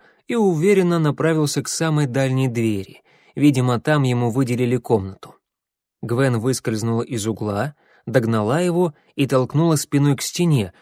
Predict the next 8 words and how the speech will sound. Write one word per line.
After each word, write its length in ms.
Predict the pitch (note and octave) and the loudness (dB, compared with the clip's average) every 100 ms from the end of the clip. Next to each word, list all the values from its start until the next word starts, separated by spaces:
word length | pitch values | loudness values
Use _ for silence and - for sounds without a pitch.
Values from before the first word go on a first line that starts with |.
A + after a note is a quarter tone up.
| - | -10
сжав 380 | A#2+ G#2 C#3 B2+ | -6 0 0 0
одной 240 | A#2+ B2+ A#2+ | 0 2 2
рукой 320 | A#2 D#3 C#3 | 0 0 0
его 220 | A#2+ B2 | 2 0
воротник. 580 | A2+ B2 - F#2 - - _ _ _ _ _ | 2 0 -2 -12 -16 -20 _ _ _ _ _
Ивар 300 | A#2+ A2 A2+ | -6 -2 -2
удивлённо 540 | - G#2 A2 B2 A#2 A2 | -4 -4 -2 0 0 -2
застыл, 560 | G#2+ G2+ - D3+ F3 | -4 -6 -2 0 0